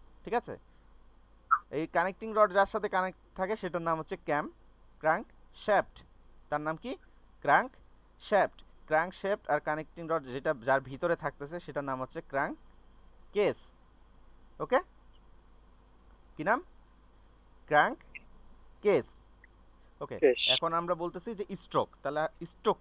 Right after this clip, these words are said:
Speaker 1: কি? দেখো, একটা ইঞ্জিন সর্বোচ্চ এই উচ্চতা পর্যন্ত উঠতে পারে, ঠিক আছে? এই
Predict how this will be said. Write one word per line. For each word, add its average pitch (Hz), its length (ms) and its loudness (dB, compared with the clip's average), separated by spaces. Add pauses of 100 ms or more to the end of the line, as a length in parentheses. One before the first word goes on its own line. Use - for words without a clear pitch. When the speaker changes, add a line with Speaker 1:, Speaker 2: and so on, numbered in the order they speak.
Speaker 1:
কি? 104 80 -18 (760)
দেখো, 139 160 -4 (100)
একটা - 160 -10 (140)
ইঞ্জিন 170 260 -10 (140)
সর্বোচ্চ 175 460 -2 (360)
এই 208 160 -2
উচ্চতা 139 300 -4
পর্যন্ত 120 280 -8
উঠতে - 240 -14
পারে, 87 140 -8 (1300)
ঠিক 139 180 -6
আছে? 131 140 -14 (520)
এই 170 160 -2